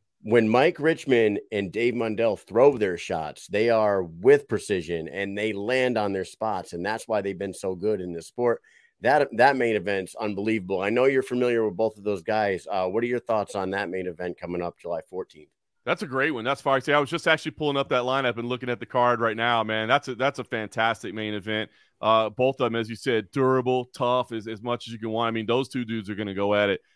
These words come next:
Speaker 2: I like that fight a lot, man. I, I think, uh, jeez. That's a good
Speaker 1: Yeah.
Speaker 2: one, man. Th-,
Speaker 1: That's
Speaker 2: that's
Speaker 1: a
Speaker 2: a good
Speaker 1: good,
Speaker 2: one. That's
Speaker 1: that
Speaker 2: a
Speaker 1: is a good
Speaker 2: toss-up
Speaker 1: one.
Speaker 2: to me. That's a toss-up to me.
Speaker 1: And, y-, and you know what's funny is we just talked to Dave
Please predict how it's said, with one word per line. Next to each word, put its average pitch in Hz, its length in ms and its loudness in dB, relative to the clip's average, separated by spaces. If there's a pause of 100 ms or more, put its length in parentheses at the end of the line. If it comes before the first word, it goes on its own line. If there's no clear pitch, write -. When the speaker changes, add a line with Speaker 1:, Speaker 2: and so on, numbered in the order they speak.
(140)
Speaker 2:
I 139 100 8
like 143 280 8
that 117 240 0
fight 113 180 4
a 101 40 0
lot, 101 340 2
man. 95 240 -6
I, 101 320 0
I 107 60 -2
think, 120 320 -6
uh, 101 360 2 (680)
jeez. 95 720 -6 (1300)
That's - 140 -12
a 135 40 -10
good 107 180 -2
Speaker 1:
Yeah. 95 80 -2
Speaker 2:
one, 85 80 -4
man. 80 180 -8 (220)
Th-, - 180 -12
Speaker 1:
That's 90 120 -6
Speaker 2:
that's 101 140 -4
Speaker 1:
a - 20 -4
Speaker 2:
a 113 40 -8
good 92 160 -4
Speaker 1:
good, 123 80 -2
Speaker 2:
one. 82 140 -6 (400)
That's 110 140 4
Speaker 1:
that 117 60 6
Speaker 2:
a - 20 4
Speaker 1:
is 117 80 2
a - 20 6
good 139 80 8
Speaker 2:
toss-up 127 140 6
Speaker 1:
one. 107 100 0
Speaker 2:
to 107 100 -8
me. 92 220 -4 (240)
That's 139 180 2
a 175 40 -2
toss-up 175 440 2
to 101 80 -8
me. 92 180 -6 (680)
Speaker 1:
And, 131 120 6
y-, 139 200 2
and 135 140 8
you 135 80 6
know 151 100 6
what's 190 160 2
funny 156 320 4
is 101 380 0 (200)
we 117 120 -2
just 135 200 -6
talked 147 200 4
to 147 60 -4
Dave 120 560 2